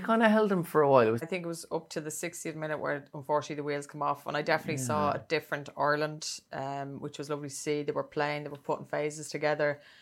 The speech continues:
Speaker 2: winning collisions, making gain line, set piece was a lot more consistent. Still questions over the line-out, but, um, yeah, Nicola Friday got her second try, has really led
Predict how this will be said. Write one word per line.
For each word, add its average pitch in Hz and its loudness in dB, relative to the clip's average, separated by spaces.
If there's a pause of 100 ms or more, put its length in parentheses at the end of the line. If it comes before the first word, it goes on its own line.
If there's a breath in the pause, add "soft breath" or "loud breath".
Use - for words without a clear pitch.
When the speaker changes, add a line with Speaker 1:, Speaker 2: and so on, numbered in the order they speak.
(340 soft breath)
Speaker 2:
winning 156 -2
collisions, 156 0
making 156 -2
gain 151 2
line, 151 -4
set 156 -2
piece 147 -8
was 147 -10
a 147 -8
lot 147 -4
more 143 -4
consistent. 147 -10 (100)
Still 151 0
questions 147 -4
over 143 -2
the 143 -2
line-out, 143 -2
but, 143 -6
um, 139 -4 (420 loud breath)
yeah, 156 4
Nicola 151 0
Friday 151 4
got 147 2
her 143 0
second 147 -4
try, 147 0
has 151 -12
really 147 -2
led 147 0